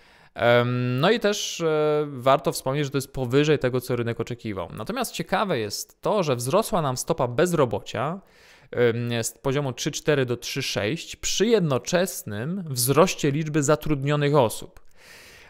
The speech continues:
Em, wzrosły też zatrudnienia na pełny etat. Em, z drugiej strony s-, e, wolniej niż zakładano wzrosło wynagrodzenie i spadło, mm,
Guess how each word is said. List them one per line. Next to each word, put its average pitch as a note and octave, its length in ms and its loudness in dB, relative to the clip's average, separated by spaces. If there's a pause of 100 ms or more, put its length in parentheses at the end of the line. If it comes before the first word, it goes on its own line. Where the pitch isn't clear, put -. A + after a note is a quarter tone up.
Em, B2 320 6 (200)
wzrosły D#3 440 2
też C#3 180 0
zatrudnienia C#3 540 -2
na C3 100 -2
pełny C3+ 400 -2
etat. - 500 -8 (100)
Em, G#2+ 480 -10 (100)
z B2+ 100 -12
drugiej D3+ 320 2
strony B2 280 -6
s-, - 380 -12 (220)
e, A2 40 -6
wolniej D3+ 440 6
niż B2+ 160 -2
zakładano B2+ 520 0
wzrosło A#2+ 600 0 (280)
wynagrodzenie B2 920 0
i D#3+ 80 -4
spadło, E3 920 2
mm, C3 360 -4